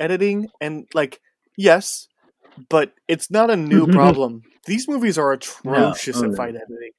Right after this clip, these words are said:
Speaker 1: They're terrible at it.
Speaker 2: Oh, yeah.
Speaker 1: <laughs> You know, I've never felt more disoriented in a fight sequence than in Batman Returns.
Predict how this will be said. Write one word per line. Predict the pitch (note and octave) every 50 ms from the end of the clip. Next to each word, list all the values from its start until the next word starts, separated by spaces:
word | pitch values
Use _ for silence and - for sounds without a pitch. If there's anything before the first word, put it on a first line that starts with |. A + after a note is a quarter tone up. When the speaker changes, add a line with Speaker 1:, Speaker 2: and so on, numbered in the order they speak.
| _ _ _ _ _ _ _ _ -
Speaker 1:
They're | - E3
terrible | - - A#3+ B3 A3+ G#3 E3 D3 C#3 B2+
at | A#2+ A#2
it. | A#2+ B2+ - -
Speaker 2:
Oh, | - D#4+ E4+ D4+
yeah. | - - - G3 F#3 F3+ -
Speaker 1:
<laughs> | _ _ _ _ _ -
You | C3+ C3+
know, | B2+ B2+ -
I've | - D3 D3+ D3
never | D#3+ E3 D#3+ D#3 D#3+
felt | - - - - C#3+
more | C3 C3+ C#3 C#3+ D3 C#3+
disoriented | C3 C3+ C#3 - - C3+ C3 C3 B2+ B2+ B2+ B2 A#2+ C3 A#2+ A#2+
in | A#2+ B2+
a | B2 A#2+
fight | - B2 C3 B2+
sequence | - - B2+ - - B2 A#2 -
than | - C3+ C3 B2+ B2
in | - B2+ B2+
Batman | A#2+ A#2+ A#2 - C3 B2+ B2
Returns. | B2 A#2+ - A#2+ B2 B2 B2 B2 - - -